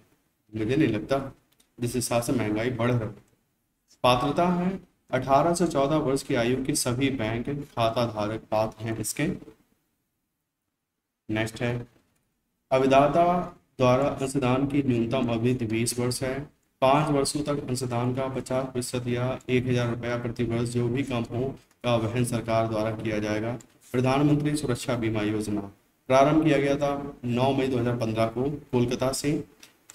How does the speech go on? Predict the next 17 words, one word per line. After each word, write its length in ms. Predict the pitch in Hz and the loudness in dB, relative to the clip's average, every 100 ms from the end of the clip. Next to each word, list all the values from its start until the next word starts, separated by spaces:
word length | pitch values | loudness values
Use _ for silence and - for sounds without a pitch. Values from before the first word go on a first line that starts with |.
| - | -10
लक्ष्य 300 | 120 135 143 | 0 2 2
क्या 200 | 156 139 | 0 0
है? 120 | 143 147 | 0 0
सभी 360 | 123 123 151 | 0 2 4
भारतीय, 580 | 156 117 113 110 127 143 | 4 2 2 0 -2 0
विशेषकर 540 | 120 113 127 123 - | 0 0 0 -2 -2
गरीब 600 | 117 110 110 120 127 127 - _ _ _ | -4 -2 0 0 -2 -6 -14 _ _ _
और 420 | 110 120 131 143 | 2 2 0 -4
कमजोर 380 | 127 113 117 131 135 | -2 0 0 0 0
तबकों 480 | 113 110 - 139 123 | -2 -4 -4 -4 -2
एवं 300 | 117 131 135 | -2 -2 -2
असंगठित 600 | 127 123 123 117 110 - - | -4 -2 -2 -4 -4 -6 -6
क्षेत्र 360 | - 120 - | -4 -4 -4
के 220 | - 214 | -8 -8
श्रमिकों 480 | 202 117 113 107 123 | -4 -2 -2 -2 -4
के 280 | 120 123 120 | -2 -4 -4
लिए 520 | 110 - 120 113 101 | -4 -2 0 0 -2